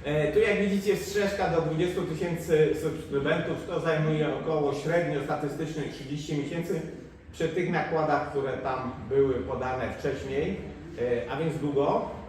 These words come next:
E, i tutaj sobie za-, zobaczcie, jak kształtują się zarobki.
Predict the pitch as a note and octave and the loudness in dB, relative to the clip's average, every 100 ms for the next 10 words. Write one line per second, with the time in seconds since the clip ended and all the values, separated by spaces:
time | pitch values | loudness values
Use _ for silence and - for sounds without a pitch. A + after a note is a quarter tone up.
0 | A2 A2+ A2 A2 A2 G#2+ - - - - | -6 -4 -2 -2 -4 -6 -10 -14 -12 -12
1 | - E3+ G3+ G#3 F#3+ G#3 F#3 E3 E3+ D#3 | -8 -4 0 0 0 -2 -2 -2 -2 -2
2 | D#3 D#3 E3 F3 - D#3+ D#3 D#3 - - | -4 -4 -4 -4 -2 -2 0 -2 -6 -8
3 | - - - - - - - - E3+ E3 | -8 -10 -10 -12 -14 -14 -12 -4 -2 0
4 | E3+ D#3 F3+ D#3+ D3+ C#3+ C#3+ E3 - | 0 0 2 2 0 0 2 2 0